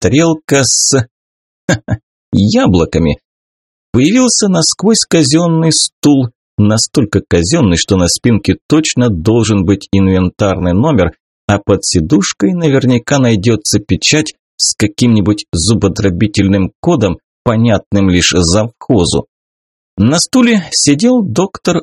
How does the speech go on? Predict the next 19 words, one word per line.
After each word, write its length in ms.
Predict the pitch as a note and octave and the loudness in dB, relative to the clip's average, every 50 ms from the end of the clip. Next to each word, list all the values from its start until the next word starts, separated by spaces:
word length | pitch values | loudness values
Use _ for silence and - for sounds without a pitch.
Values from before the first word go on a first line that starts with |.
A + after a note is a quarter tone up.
| - - | -4 -4
рода 500 | - - - B2 D3+ E3 C#3 C3 F3 F3 | -2 0 2 2 2 0 0 -2 -2 0
Минакура. 880 | D#3 G#2 G2 A2 A#2+ A#2 B2 C3 - - - F#2+ E2 D2 D2 C2+ F2+ - - _ _ _ _ _ _ | 2 2 2 4 2 2 0 -2 -4 -2 0 0 2 2 2 0 -2 -4 -10 _ _ _ _ _ _
Символ 580 | - - - - A2 G2+ F2 D#2+ D#2 E2+ D#2+ - - | -6 -4 -2 0 0 0 2 2 2 0 0 -2 -2
рода 360 | D2+ D#2+ A2+ C#3+ A#2+ F2+ E2 | -2 0 0 0 0 0 0
был 280 | D#2 D#2+ D#2+ D#2 D#2 E2+ | 0 2 0 2 2 2
вышит 320 | A2+ C#3+ - - B2 - - - - _ | 2 0 2 0 -2 -2 -4 -10 -6 _
прямо 380 | - - F#2+ F#2 E2+ F2 E2+ | -2 0 0 0 2 0 0
на 100 | D#2+ D2+ | 0 -2
пиджаке 560 | D2 - F2+ D#2+ D2+ - F2 D#2+ - - F2 | -2 -2 -2 -4 0 -2 -2 -2 0 -2 -2
в 60 | D2 - | -2 0
синюю 440 | - - G2+ E2+ D#2+ D#2+ D#2+ D2+ - _ | -2 -2 0 2 2 2 0 0 0 _
полоску – 560 | - D2+ A#2 C#3 A#2 - - - F2+ D#2+ - _ _ _ _ _ _ _ | -2 0 0 0 0 -2 0 -2 -2 -2 -2 _ _ _ _ _ _ _
У 80 | G#2+ C3 | 0 0
стула 460 | B2 - - - A3+ G#3+ G#3 F#3+ - - | 0 0 0 0 2 2 2 0 -2 -6
стоял 460 | - - - C#3+ C#3+ D#3+ F3 E3 E3 | -8 -4 -2 0 0 2 2 2 2
медицинский 800 | D3+ C#3 C3+ A#2 B2 A#2 - - C3+ A#2+ A2 - - - G#2 G2+ | 2 2 2 2 2 0 0 0 0 2 0 0 -2 -2 -2 0
саквояж 920 | - - - B2 A#2 - - A#2+ A#2 G#2+ F2+ E2+ B2+ D#3 - - - B2+ | 0 0 -2 -4 -4 -4 -2 0 0 0 0 0 0 0 0 0 0 0
из 220 | A#2+ - - - - | 0 0 -2 -6 -4
плотной 720 | _ G2 F#2+ G2 A#2 C3+ B2 - _ - G#2 A#2 B2+ B2+ | _ 0 2 2 2 0 0 -4 _ -2 -2 0 0 -2